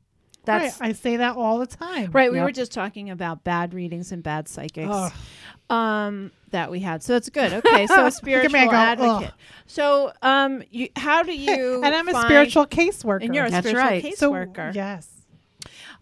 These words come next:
Speaker 3: Um, and I'm the thrower of lightning.
Speaker 2: <laughs>
Speaker 3: Um, <laughs> um, so,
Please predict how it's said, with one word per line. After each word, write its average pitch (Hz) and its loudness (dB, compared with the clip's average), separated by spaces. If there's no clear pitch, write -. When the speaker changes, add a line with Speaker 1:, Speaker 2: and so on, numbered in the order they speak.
Speaker 3:
Um, 214 -8
and 214 -12
I'm 220 -8
the 220 -6
thrower 196 -4
of 208 -4
lightning. 269 -8
Speaker 2:
<laughs> - -2
Speaker 3:
Um, 269 8
<laughs> 440 8
um, 294 6
so, 302 6